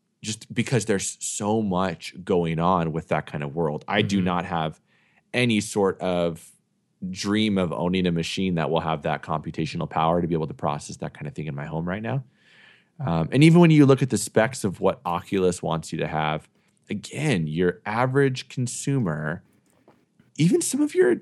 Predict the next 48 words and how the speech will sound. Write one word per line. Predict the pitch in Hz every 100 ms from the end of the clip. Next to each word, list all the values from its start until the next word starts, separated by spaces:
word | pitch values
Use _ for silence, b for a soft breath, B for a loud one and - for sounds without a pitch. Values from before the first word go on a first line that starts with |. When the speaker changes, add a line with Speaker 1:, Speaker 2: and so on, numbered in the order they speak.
| _ _ _ -
Speaker 1:
above | 120 139 190 165
average | 82 82 80
consumers | - 90 - 90 85 82
are | -
not | 92 98 120 127
gonna | 120 95
meet | 110 104
those | 117 -
system | 101 - 92
requirements. | 87 - 85 80 78 -
So | - 92 - B B B
am | 117
I | 127
gonna | 131 135
go | 123 104
out | 92 98
and | 98
buy | 92 90
a |
thousand | 87 92 92 92 95
dollar | 90 90
machine | 90 87 - 82 82 101 _ b b b _ -
just | 120 113 -
to | 95
have | - 101 101
the | 92
bare | 92 95
minimum | 92 92 85
requirements, | 78 - 90 82 78 82 -
and | 101
then | 98 92
on | 90
top | 87 85 87
of | 80
that, | 87 76
go | - 87
s-, | - - -
go | 95
drop, | 82 90 80 - -
you | 98
know, | 80
five, | 80 90 82
six, | - - 85
seven, | - 85 82 -
eight | 80 -
hundred | 92 82
dollars | 78 78 82
for | - 87 82 80